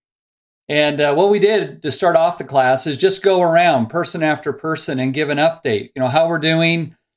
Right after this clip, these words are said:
uh, what we can be praying for each other about. And as I reflected on the, uh, prayer requests and the updates that I got,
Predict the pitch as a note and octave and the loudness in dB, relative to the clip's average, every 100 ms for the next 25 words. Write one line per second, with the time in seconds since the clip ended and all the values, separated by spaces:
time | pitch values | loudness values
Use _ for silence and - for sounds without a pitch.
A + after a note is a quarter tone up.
0 | _ _ - A#2+ A#2 D3 E3 D#3+ D#3 C#3 | _ _ -6 -4 -2 0 -2 -4 -6 -6
1 | C3+ B2 C3+ B2+ - E3+ E3+ F3 - E3+ | -8 -4 -6 -6 -4 -2 0 -2 -2 -4
2 | D#3 E3 D3+ D#3 C#3+ C#3 C#3 D#3+ - _ | -2 -2 0 -2 0 2 2 0 -8 _
3 | _ _ _ _ _ _ _ D#3 D#3+ E3 | _ _ _ _ _ _ _ 0 0 0
4 | G3 G3+ G#3 G3+ G3 - C4 C4+ D4 A#3+ | -2 -2 0 0 -2 -2 -4 -2 0 2
5 | G#3 G#3 G3+ F3+ E3+ E3 D#3+ D3+ C3 - | 2 2 0 -2 -2 -2 0 2 0 0
6 | F#3 F3+ G3 F#3+ F3 F3 - - G#3 E3 | 0 0 0 0 0 0 -2 -6 -6 -6
7 | C3+ C3+ E3+ E3 E3+ D3+ - E3 C#3+ C#3+ | -4 -2 -2 -2 -2 -4 -4 -4 -2 0
8 | B2 A#2+ C3 | 0 0 -2